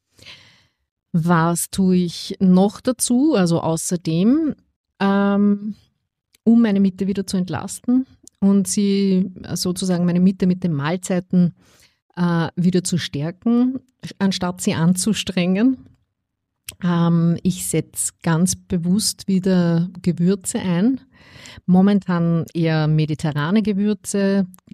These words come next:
Gerne meine Sommerserie nachhören, falls du sie noch nicht gehört hast. Ähm, also Majoran, ähm, Ro-, ähm, Rosmarin weniger auch, ist mir grad zu warm und zu anregend für die Abendmahlzeit.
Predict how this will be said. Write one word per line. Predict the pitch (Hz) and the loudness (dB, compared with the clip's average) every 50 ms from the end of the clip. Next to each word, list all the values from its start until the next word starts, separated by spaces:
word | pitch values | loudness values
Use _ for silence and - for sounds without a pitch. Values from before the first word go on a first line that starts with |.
| _ | _
Gerne | - 165 160 160 170 185 196 185 175 170 175 165 | -4 -2 0 0 2 2 2 4 4 2 4 4
meine | 185 175 160 156 165 | 4 2 2 2 0
Sommerserie | 160 - 175 190 220 233 214 233 226 214 208 220 208 208 | 0 0 0 2 2 2 2 2 0 0 0 0 2 2
nachhören, | 202 180 190 196 - 226 202 202 208 208 | 2 2 0 0 0 0 2 2 2 0
falls | - 208 196 190 - | 0 0 -2 -2 -2
du | - 196 | -4 -2
sie | - 202 | 0 2
noch | 185 180 185 | 4 4 4
nicht | 202 185 - | 4 2 2
gehört | - 208 196 196 190 190 202 | 0 0 2 2 2 0 0
hast. | 214 214 220 - _ _ - - - - - - - - _ _ - | -2 -2 -4 -6 _ _ -20 -20 -20 -18 -18 -20 -20 -20 _ _ 0
Ähm, | 185 180 180 180 180 180 180 180 180 175 175 180 180 180 180 202 185 _ _ _ _ _ _ _ - | 2 2 4 4 2 2 2 2 2 2 2 4 2 2 2 0 -4 _ _ _ _ _ _ _ -6
also | - 156 147 147 160 156 147 143 131 123 - _ _ | -4 -4 -2 0 0 -2 -2 -2 -4 -6 -12 _ _
Majoran, | - 143 147 156 165 160 160 151 147 151 147 147 147 143 147 147 147 143 147 135 120 - _ _ - | -4 -2 2 2 4 4 4 2 2 2 0 2 0 0 0 0 0 0 -2 -2 -4 -8 _ _ -6
ähm, | 160 151 147 143 143 143 143 143 139 139 139 139 135 139 | -4 -2 0 0 0 0 0 0 0 0 0 -2 -2 -4
Ro-, | 139 - 180 180 180 - | -2 0 0 -2 0 0
ähm, | 170 156 151 160 - | 0 0 0 0 0
Rosmarin | - 185 202 214 196 202 180 185 180 170 156 | 0 0 0 2 2 2 2 4 2 2 2
weniger | 160 165 180 208 196 185 185 156 | 0 2 2 2 4 2 2 2
auch, | 151 175 175 170 | 2 2 2 2
ist | 160 156 | 2 0
mir | 156 | -2
grad | 151 - 156 151 - | -2 -2 -4 -4 -4
zu | - 160 147 | -6 -4 -4
warm | 139 139 139 156 170 165 | -4 -4 -2 -2 -2 -2
und | 165 170 - - | -4 -8 -10 -8
zu | - 160 160 143 - _ _ - - - - - _ - | -6 -4 -4 -4 -4 _ _ -20 -20 -20 -20 -20 _ -2
anregend | 165 165 165 170 160 143 175 175 175 170 175 156 135 - | 0 2 2 2 2 4 2 2 4 4 2 2 2 0
für | - 190 175 | 2 2 4
die | 160 185 - | 4 2 0
Abendmahlzeit. | - 160 - 180 - 165 165 156 160 151 - - 156 156 151 | 0 -4 -6 -6 -6 -4 -4 -4 -4 -6 -6 -4 -4 -4 -6